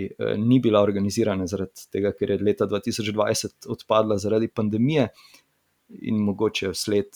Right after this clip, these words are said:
eh, temu izgubila sponzorja ali pa kakorkoli, tako da zdaj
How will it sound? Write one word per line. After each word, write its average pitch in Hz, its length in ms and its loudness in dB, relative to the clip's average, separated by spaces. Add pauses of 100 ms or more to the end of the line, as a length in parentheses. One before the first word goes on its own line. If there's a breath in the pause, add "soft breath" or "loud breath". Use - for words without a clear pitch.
eh, - 440 -2 (240)
temu 107 340 0 (340)
izgubila 104 480 0
sponzorja 98 500 -4
ali 90 80 -6
pa - 140 -16
kakorkoli, 92 560 -8
tako - 320 -20
da 95 160 -6 (220)
zdaj 95 340 -4